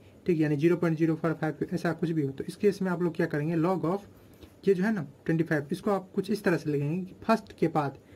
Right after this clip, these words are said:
आपको decimal आए, यानी अच्छे से बोले तो scientific form, standard form जो था उसमें आपको लिखना है। जैसे ये ट्वेंटी फ़ाइव है तो इसको हम लिख देंगे टू point five into ten to the power one। लिख सकते हैं, हाँ लिख सकते हैं। अगर टू फिफ्टी रहता तो, तो टू point five into ten to the power two।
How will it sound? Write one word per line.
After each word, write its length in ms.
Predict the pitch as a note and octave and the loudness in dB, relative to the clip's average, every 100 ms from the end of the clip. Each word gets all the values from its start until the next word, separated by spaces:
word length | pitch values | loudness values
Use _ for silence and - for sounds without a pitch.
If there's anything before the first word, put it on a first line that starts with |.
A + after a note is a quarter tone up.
| - D#3 | -8 -6
आपको 200 | D3+ G3 | 2 2
decimal 380 | D3+ D3+ C#3 | 2 0 -2
आए, 140 | C3 C#3 C#3+ | -4 -6 -4
यानी 160 | D3+ | -2
अच्छे 200 | D#3 - | -2 -2
से 80 | E3+ | 0
बोले 160 | E3 F#3+ | 0 0
तो 80 | F#3 | 0
scientific 540 | D#3+ D#3+ E3 G3+ - | 0 0 0 0 0
form, 220 | E3 D#3+ | 0 0
standard 380 | D#3 E3+ F#3 F3+ | 0 0 0 -2
form 240 | - D3+ C#3+ | 0 0 0
जो 100 | C#3 | -2
था 120 | F#3+ | -2
उसमें 280 | F#3 F3+ E3+ | -4 0 -2
आपको 220 | C#3+ F#3+ | 0 -2
लिखना 260 | E3+ C#3+ C3+ | -2 -2 -6
है। 100 | - - - D#3+ | -8 -18 -4 0
जैसे 160 | - | 2
ये 80 | E3+ | 2
ट्वेंटी 200 | E3+ E3 | 2 2
फ़ाइव 200 | E3 F3+ | 2 2
है 60 | F#3+ | 2
तो 80 | F3+ | 0
इसको 160 | D#3 D#3+ | 0 2
हम 100 | D#3+ | 2
लिख 120 | D3+ | 2
देंगे 160 | D#3+ | -2
टू 160 | F3+ G3 | 2 2
point 240 | F#3 D#3 C#3+ | 4 0 0
five 220 | F3+ F#3+ | 0 0
into 260 | D#3+ C#3+ D#3+ | 0 -2 0
ten 180 | F3+ E3+ | 2 2
to 140 | D#3 | 0
the 80 | D3 | 0
power 200 | C#3+ F3+ F3+ | -2 0 0
one। 180 | C#3+ C3 - - - | -2 -4 -12 -10 2
लिख 100 | E3+ | 2
सकते 260 | F3+ E3+ G3+ | 2 -2 -8
हैं, 100 | G#3 - | -8 -4
हाँ 120 | C3+ | -4
लिख 140 | C3 | -4
सकते 260 | - C#3 D#3 | -6 -8 -8
हैं। 80 | D3+ - - | -10 -16 -6
अगर 160 | E3+ F3 | 0 2
टू 140 | F3+ | 2
फिफ्टी 260 | F#3+ F#3 G#3 | 0 0 0
रहता 240 | F#3+ F#3 | -2 -2
तो, 100 | G3+ | -6
तो 320 | A3+ - - D3+ | -8 -10 -2 2
टू 120 | F#3 | 4
point 200 | F3 E3 | 2 2
five 180 | G3+ F3 | 0 0
into 220 | D3+ C#3+ | -2 0
ten 200 | D3+ C#3+ | 0 0
to 100 | D3 | -2
the 80 | D3 | -2
power 200 | D#3+ D#3 | -2 -2
two। 120 | F#3+ | -4